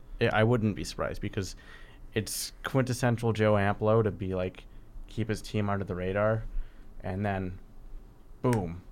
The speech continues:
once, you know, late April, early May hits, they hit their stride, and everything s-, seems to go to plan, and they find a way to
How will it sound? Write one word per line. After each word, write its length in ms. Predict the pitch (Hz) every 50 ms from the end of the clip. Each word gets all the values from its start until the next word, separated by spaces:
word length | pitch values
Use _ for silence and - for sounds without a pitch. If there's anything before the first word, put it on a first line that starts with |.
| - - -
once, 580 | - 110 107 107 104 101 - - - - - - -
you 100 | - 113
know, 180 | 101 95 92 90
late 320 | 95 101 110 113 113 -
April, 500 | 78 104 104 104 - 127 123 127 127 120 - - - - - - - -
early 200 | 107 107 107 113
May 220 | 117 120 120 127
hits, 260 | 127 151 151 143 -
they 120 | - 95 104
hit 240 | 98 120 107 110 -
their 220 | 107 95 90 85 -
stride, 520 | - - - - 95 98 101 110 123 120
and 200 | 107 92 92 90 - - - - - - - - - - - - -
everything 480 | 104 110 110 117 110 - 113 113 113
s-, 100 | 113 110 113 - - - -
seems 560 | - - - 117 110 110 120 120 120 117 -
to 80 | - 113
go 180 | - 120 117 113
to 80 | 110
plan, 400 | 104 - - 107 101 104 117 117
and 100 | 107 95
they 240 | 104 101 101 98 95 - - - - - - - - - -
find 260 | - 113 110 123 123
a 20 |
way 320 | 117 120 120 120 123 120 113
to 400 | 113 - - 117 110 104 98